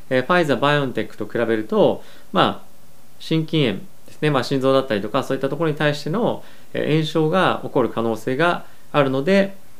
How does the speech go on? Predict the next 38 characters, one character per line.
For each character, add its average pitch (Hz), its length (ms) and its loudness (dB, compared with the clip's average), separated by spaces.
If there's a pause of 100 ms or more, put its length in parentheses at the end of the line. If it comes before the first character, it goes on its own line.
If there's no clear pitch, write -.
(280)
え 117 80 2
ー、 131 40 0
今、 123 200 2
三 131 200 -2
回 123 180 2
打 123 40 0
ち 120 340 -4 (120)
に 147 180 0
関 143 220 0
し - 80 -10
て 156 80 0
は、 165 340 2 (380)
え 98 760 -2
ー、 - 40 -10 (540)
承 127 220 2
認 120 180 4
を 110 40 2
見、 113 260 2
見 123 180 2
送 139 200 4
っ 139 40 2
て - 160 0
い 131 40 4
る 113 60 -2
と 101 80 -4
い - 20 -6 (100)
う 113 40 -4
よ 110 80 2
う - 20 0
な 87 120 -4
状 98 180 -2
況 104 180 -2
と 117 180 -4
な 98 140 -4
っ - 20 -8
て - 180 -10
ま - 140 -8
す。 - 140 -10